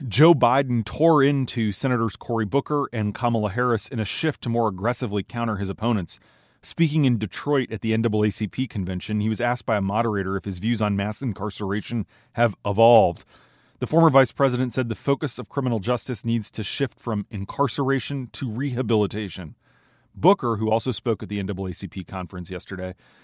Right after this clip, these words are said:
called Biden's solution inadequate. He described Biden as the architect of mass incarceration. When Biden left the stage, he was asked about Booker's comments and responded emphatically by trying to turn attention to Booker's tenure as mayor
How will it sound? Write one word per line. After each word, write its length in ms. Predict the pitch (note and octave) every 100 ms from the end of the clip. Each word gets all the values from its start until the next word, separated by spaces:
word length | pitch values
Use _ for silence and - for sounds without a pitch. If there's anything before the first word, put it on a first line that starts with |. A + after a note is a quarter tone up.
| _ -
called 280 | D3 C3
Biden's 400 | A2 A#2 B2+ B2+
solution 540 | - B2+ A#2 - A#2 A2+ -
inadequate. 640 | A#2+ B2+ D3 - G2 - _ _ _ -
He 160 | B2+
described 520 | C3+ - D3 A2+ A2
Biden 360 | G2+ G2 A2 A2+
as 260 | A2 G#2+ F#2 _ -
the 380 | G2+ G2+ C3 -
architect 640 | A2 D#3 D#3 - A2+ G#2 A2
of 100 | F#2
mass 300 | G2+ G#2+ -
incarceration. 880 | G#2+ - G#2+ A2 A2 B2 - D#2+ - _ _ _ _ _ -
When 200 | A#2 B2
Biden 340 | A#2+ D#3 F3+
left 180 | C#3 A#2+
the 80 | A2+
stage, 480 | - C#3 B2 F#2+ -
he 80 | A2+
was 80 |
asked 320 | G#2+ C3 D#3+ C3+
about 240 | G#2 F#2
Booker's 300 | F#2+ F#2 E2+
comments 440 | - F2+ F2+ F#2+
and 120 | G2 G2+
responded 480 | - D#3 F#3 A#2+
emphatically 720 | G#2 G2 - C#3 C3+ - F2+ A2 _ _ _
by 140 | A2 A#2
trying 380 | - C3 C3+
to 100 | B2
turn 240 | G#2+ C3+ B2+
attention 480 | G#2+ A#2+ A#2 A#2 G2+
to 80 |
Booker's 560 | F2 F#2+ F3 G3 F#3 -
tenure 400 | - G2+ G2+ G2+
as 140 | F#2
mayor 420 | G2 A2 G2+ G2